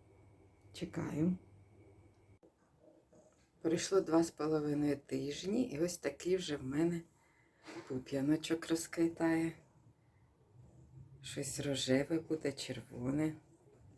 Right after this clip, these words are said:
Ось такі величезні стрілки. І ще третій пуп'яночок.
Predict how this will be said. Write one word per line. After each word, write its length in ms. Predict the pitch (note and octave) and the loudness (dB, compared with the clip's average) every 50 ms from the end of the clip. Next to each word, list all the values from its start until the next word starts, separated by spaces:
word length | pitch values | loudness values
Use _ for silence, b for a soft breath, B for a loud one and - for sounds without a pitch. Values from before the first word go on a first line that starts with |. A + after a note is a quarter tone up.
| - - - - - _ _ _ _ _ - | -20 -20 -20 -20 -20 _ _ _ _ _ -18
Ось 120 | D3 - - | -18 -10 -8
такі 440 | - C#3 - - - D3 D#3 D#3 B B B B B B B - | -6 -6 -6 -6 -6 -6 -6 -6 B B B B B B B -8
величезні 760 | B2+ C3+ C3+ C3+ C3 C3 - - C#3+ C#3+ C3+ B2 C3+ C3 B2+ | -6 -2 -2 -2 -2 -2 0 2 2 2 2 2 2 2 2
стрілки. 840 | C3 - - - - - A#2 A#2+ B2 B2+ - - - - G3 G#3+ b b b b b b b b - _ _ _ - | 0 -2 -4 -2 0 0 2 0 0 -2 -4 -10 -12 -10 -10 -10 b b b b b b b b -20 _ _ _ -14
І 60 | B2 | -10
ще 220 | - - - B2 | -8 -8 -6 -8
третій 580 | B2 - - - A2 A2+ A#2+ C#3 - - - F#3 | -10 -10 -12 -8 -2 -2 -2 -2 -2 -4 -6 -8
пуп'яночок. 920 | F#3 - F#3 F3+ F3+ - D#3+ D#3 D3+ D3+ D3+ D3 - - C#3+ - - - | -4 -4 -4 -4 -4 -4 -2 -2 0 0 0 -2 -4 -8 -12 -14 -16 -18